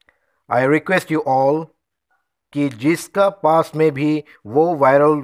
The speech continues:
वीडियो क्लिप है, उसको प्लीज, प्लीज, प्लीज डिलीट कर दीजिए और दिखाइए अपना ह्यूमैनिटी को।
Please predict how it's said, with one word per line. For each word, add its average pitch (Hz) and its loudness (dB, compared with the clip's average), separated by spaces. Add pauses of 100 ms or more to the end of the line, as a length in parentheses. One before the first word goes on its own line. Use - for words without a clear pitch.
(140)
वीडियो 127 0
क्लिप 139 -4
है, 135 0 (520)
उसको 160 0
प्लीज, 180 -6
प्लीज, 160 -4
प्लीज 143 -6 (220)
डिलीट 131 -2 (100)
कर 123 -2
दीजिए 117 -2 (760)
और 131 0
दिखाइए 151 -2
अपना 131 -6
ह्यूमैनिटी 123 -6
को। - -16